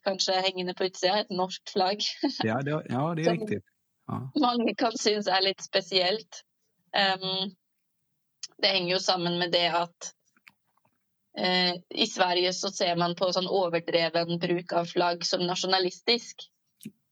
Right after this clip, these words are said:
Speaker 1: Og det er jo
Speaker 2: Riktig.
Speaker 1: nasjonalistisk, men nasjonalisme i Norge har jo en helt andre assosiasjoner enn det har i Sverige. I Sverige så har det nesten litt sånn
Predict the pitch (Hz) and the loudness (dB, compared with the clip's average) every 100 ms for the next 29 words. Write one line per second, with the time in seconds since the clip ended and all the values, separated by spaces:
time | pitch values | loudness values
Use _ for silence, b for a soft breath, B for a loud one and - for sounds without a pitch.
0 | - 208 202 - 233 277 233 208 175 - | 0 2 4 2 2 2 2 0 -4 -2
1 | 180 180 - - 208 196 196 190 196 196 | 0 0 -4 -4 0 2 2 -2 0 0
2 | 196 202 196 180 - 180 180 190 180 170 | 2 0 2 0 -2 0 0 0 0 0
3 | 170 190 180 180 190 - - 233 214 226 | 0 2 2 2 -2 -6 0 2 2 0
4 | 196 185 185 185 185 185 190 175 175 175 | 0 0 0 -2 -2 -2 0 -2 0 0
5 | 175 185 175 175 185 - - 202 214 220 | 0 0 0 0 -2 -2 0 2 2 0
6 | _ _ _ _ - 202 196 175 180 202 | _ _ _ _ -6 -4 0 2 2 2
7 | 185 180 185 - 170 170 170 165 | 2 0 -2 0 -2 2 0 0